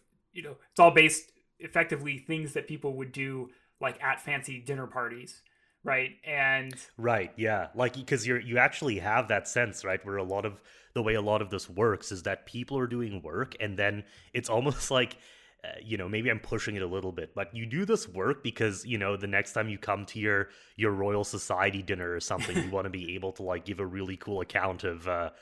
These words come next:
Speaker 2: the, the thing you've been working on, right?
Speaker 1: Yeah.
Speaker 2: That, that's, it is social in that way, right? In this very day-to-day familiar way.
Speaker 1: Absolutely. And I think that that carries on, like, into the sciences. I think that that's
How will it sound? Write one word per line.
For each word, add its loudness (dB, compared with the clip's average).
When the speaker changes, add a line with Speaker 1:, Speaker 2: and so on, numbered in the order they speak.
Speaker 2:
the, 0
the -2
thing -4
you've -8
been -6
working -6
on, -12
right? -4
Speaker 1:
Yeah. 2
Speaker 2:
That, -12
that's, -2
it 0
is 4
social 2
in -2
that 0
way, -4
right? -4
In -6
this -8
very -2
day-to-day -8
familiar -8
way. -8
Speaker 1:
Absolutely. 0
And 2
I 10
think 4
that -4
that 0
carries 0
on, 4
like, -4
into -2
the -6
sciences. -4
I 0
think -12
that -6
that's -4